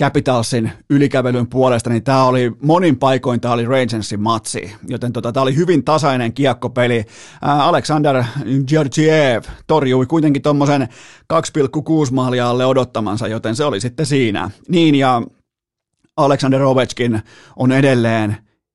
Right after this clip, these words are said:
eläin ihmisten seassa. Se on tota, se on, <laughs> se, se on,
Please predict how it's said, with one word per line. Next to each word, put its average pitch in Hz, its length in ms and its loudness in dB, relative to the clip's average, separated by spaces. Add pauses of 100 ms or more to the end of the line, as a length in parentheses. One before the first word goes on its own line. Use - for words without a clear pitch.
eläin 110 640 0
ihmisten 120 540 0
seassa. 98 520 -2 (240)
Se 123 200 -2
on 120 160 0
tota, 123 320 -4
se 127 140 -4
on, 120 240 -2 (580)
<laughs> - 600 -20
se, 151 380 -2
se 156 240 2
on, 135 260 2